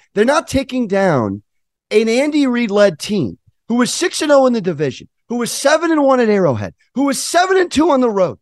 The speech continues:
who had the most points scored at four hundred ninety-six in the N F L, who are the reigning Super Bowl champions, who mopped up the Jags, Bengals, and Eagles like clockwork. Yes, they lost Eric Bieniemy. They still have the big three.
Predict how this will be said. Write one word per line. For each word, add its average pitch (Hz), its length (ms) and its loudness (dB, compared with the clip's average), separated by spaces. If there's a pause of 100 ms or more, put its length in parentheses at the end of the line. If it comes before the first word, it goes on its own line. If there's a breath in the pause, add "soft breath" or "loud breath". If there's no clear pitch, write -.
(240)
who 294 100 0
had 320 100 -4
the 302 120 -2
most 339 400 0
points 320 320 -2
scored 277 320 -2
at - 120 -10
four 269 200 4
hundred 233 260 2
ninety-six 208 640 -4
in 185 60 0
the 170 120 4
N 151 120 2
F 135 180 0
L, 104 180 -2 (160 soft breath)
who 254 120 -2
are - 20 0
the 269 100 2
reigning 330 440 4
Super 262 340 -4
Bowl 247 160 0
champions, 180 480 -4 (140 soft breath)
who 262 120 0
mopped 320 460 -2
up 285 220 2
the 254 80 -4
Jags, 220 480 -4
Bengals, 208 420 -4
and 185 100 -2
Eagles 185 360 -4
like 185 260 -2
clockwork. 151 580 -8
Yes, 285 220 2
they 233 140 0
lost 220 320 -2
Eric 208 280 -2
Bieniemy. 180 500 -2 (260)
They 254 120 4
still 254 280 0
have 214 240 -2
the 208 80 -2
big 190 260 -2
three. 220 320 -8